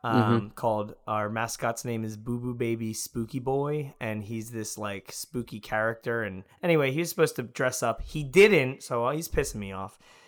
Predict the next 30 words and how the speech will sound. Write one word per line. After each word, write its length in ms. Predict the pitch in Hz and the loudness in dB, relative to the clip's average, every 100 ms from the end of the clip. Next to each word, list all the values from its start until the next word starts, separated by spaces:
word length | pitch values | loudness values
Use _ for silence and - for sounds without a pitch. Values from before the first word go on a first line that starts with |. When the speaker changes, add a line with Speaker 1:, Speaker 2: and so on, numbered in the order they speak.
| _ _ _ | _ _ _
Speaker 1:
And 140 | 214 | 2
then 160 | 269 294 | 4 6
he 100 | 208 | 4
comes 260 | - 185 175 | 6 4 6
on 140 | 170 | 4
stage 480 | 156 - 185 190 147 | 4 2 4 4 4
during 200 | 151 143 | 2 2
one 100 | 139 | 2
of 60 | 135 | 2
our 100 | 131 | 2
songs 300 | 143 170 156 | 2 2 2
and 80 | 135 | -2
starts 240 | 143 131 | -2 -2
messing 300 | 135 135 - | 0 -2 0
with 80 | 131 | -2
my 100 | 127 | -2
piano. 680 | 120 151 190 254 165 139 143 - - - _ - | -2 0 2 6 6 6 4 -4 -20 -20 _ 2
Um, 720 | 135 135 135 135 131 131 - | 6 8 8 8 4 0 -6
and 120 | 139 | 0
so 100 | - | 6
I 120 | 131 | 6
got 200 | 160 151 | 8 6
him 100 | 147 | 6
off 120 | 143 139 | 2 -2
stage, 500 | - 104 104 - - | -6 -6 -6 -10 -10
and 140 | 123 120 | -6 -4
then 80 | |
he 60 | 120 | -4
shoves 580 | - - - 202 196 123 | -4 -4 2 2 2 -4
me, 380 | 107 101 120 | -6 -6 -8